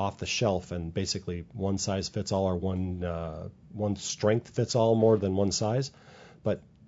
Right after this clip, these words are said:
in the future, you can create different amounts of flexibility that might match the patient better and have less subsidence of the implants, less collapse of the implant into the patient's bones. So give them a better long-term result. And, and even maybe a flexible implant that, that may act like an artificial disc could be developed with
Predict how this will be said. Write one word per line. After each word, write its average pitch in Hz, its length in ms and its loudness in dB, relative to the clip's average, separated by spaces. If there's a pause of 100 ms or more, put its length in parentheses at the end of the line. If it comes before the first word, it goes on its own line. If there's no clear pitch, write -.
(140)
in 123 80 4
the 107 80 6
future, 160 320 6
you 98 120 2
can 92 220 -6 (220)
create 98 400 2
different 120 280 4
amounts 104 260 4
of - 80 -8
flexibility 104 480 0
that 90 100 -2
might 98 200 -2
match 101 280 -2
the - 60 -8
patient 107 300 -2
better 90 180 -2
and 82 160 -2
have 90 180 -4
less 104 220 0
subsidence 104 680 0
of 107 80 -2
the 98 120 -2
implants, 98 400 -4 (120)
less 101 460 -2
collapse 98 400 -2
of 101 80 -2
the 95 120 -4
implant 98 340 -4
into 107 240 -2
the 107 80 -4
patient's 104 340 -4
bones. 101 340 -2 (520)
So - 160 2
give 110 180 2
them 107 160 4
a - 20 -2
better 104 260 2
long-term 95 440 0
result. 98 380 2 (320)
And, 117 260 -2
and 117 200 2
even 151 540 6 (280)
maybe 120 260 2
a 95 100 2
flexible 104 640 -2
implant 87 440 -4
that, 90 240 -6
that 92 140 -2
may 101 240 0
act - 280 -4
like 98 160 -4
an 98 80 -4
artificial 95 420 -4
disc 131 300 0
could 95 120 -4
be 90 120 -4
developed 90 480 -6
with 87 120 -6